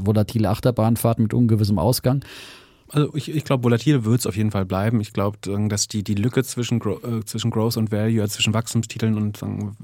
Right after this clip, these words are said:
Speaker 2: sehr werthaltigen Dividendentiteln und so weiter, äh, sich auch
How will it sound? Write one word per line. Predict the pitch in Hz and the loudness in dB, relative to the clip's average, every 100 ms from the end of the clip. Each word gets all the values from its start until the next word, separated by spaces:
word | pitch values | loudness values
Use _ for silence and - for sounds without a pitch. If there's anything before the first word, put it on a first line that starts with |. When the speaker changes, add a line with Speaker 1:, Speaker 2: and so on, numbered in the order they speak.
| 107 | -6
Speaker 2:
sehr | 113 107 | -2 0
werthaltigen | 110 - 110 107 110 | -2 -2 -4 -2 -2
Dividendentiteln | 107 107 110 113 - 110 | -4 -4 -4 -4 -6 -8
und | |
so | 107 | -8
weiter, | 104 110 - - - - - | -8 -10 -12 -18 -16 -18 -6
äh, | 110 110 | 0 2
sich | 104 117 - | 2 -2 -2
auch | 107 | -6